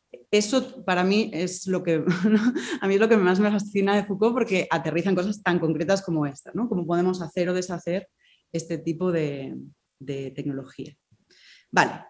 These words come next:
am, entonces, paso más rápido por la cuestión disciplinaria, ¿vale? Incluso ya os pasaré el PowerPoint, porque esto es un poco largo. Em, ahora veremos un poco la disciplina en imágenes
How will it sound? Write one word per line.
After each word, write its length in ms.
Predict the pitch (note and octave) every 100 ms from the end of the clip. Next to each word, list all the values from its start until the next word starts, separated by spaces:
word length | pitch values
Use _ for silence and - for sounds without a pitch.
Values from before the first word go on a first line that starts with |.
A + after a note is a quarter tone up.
| -
am, 920 | F3+ F3+ F3 E3+ E3+ E3 D#3+ D#3+ D#3 - _ _ _ - -
entonces, 500 | F#3 F#3+ D#3+ C#3+ -
paso 260 | G#3 G#3
más 200 | A#3+ A3
rápido 440 | A3 G#3 B3+ C4+ -
por 220 | G#3 A3
la 140 | F#3
cuestión 280 | E3 D#3+ F#3+
disciplinaria, 800 | F#3 F3+ F3+ D#3+ C#3+ D3 - -
¿vale? 180 | - E3+
Incluso 520 | G#3 D3+ D3+ D3+ - _ _ -
ya 180 | D#3
os 80 | F3
pasaré 340 | G3 G3+ F#3+ F3
el 160 | D#3+
PowerPoint, 580 | E3 D3+ D3+ D3 F3 A#3+
porque 240 | A#3 D3+
esto 160 | D3+ -
es 80 | E3
un 80 | D3+
poco 240 | D#3 C#3+
largo. 460 | C#3+ D#3 G3+ D#4+ - _ - - - - _
Em, 800 | - F3 E3+ E3 E3 D#3 D#3 D3+ D3 - _ -
ahora 160 | D#3+
veremos 260 | E3+ E3 F3
un 60 | F3
poco 180 | E3+
la 140 | E3+ D#3+
disciplina 540 | D#3 - F3 E3+ E3
en 60 | D#3
imágenes 840 | D#3+ D#3+ F#3+ E3+ E3 D#3+ - -